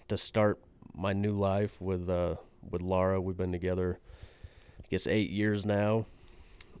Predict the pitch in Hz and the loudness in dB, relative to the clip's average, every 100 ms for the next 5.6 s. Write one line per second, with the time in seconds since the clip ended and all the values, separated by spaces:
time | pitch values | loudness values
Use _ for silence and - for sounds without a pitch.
0 | - 98 92 95 87 92 92 82 - - | -12 -8 -6 -4 -4 -4 -2 -4 -6 -8
1 | 98 - 110 98 92 101 104 101 101 98 | -6 0 2 2 2 4 4 4 2 0
2 | - - 117 104 104 101 98 104 101 110 | -6 -2 0 2 2 0 0 2 4 2
3 | 110 - - - - - - - - - | -2 -12 -20 -20 -20 -20 -20 -20 -20 -20
4 | - 95 92 101 - 101 - 104 104 - | -12 -6 -2 -2 -2 -4 -2 0 0 -2
5 | 98 98 95 104 98 | -2 -2 2 2 2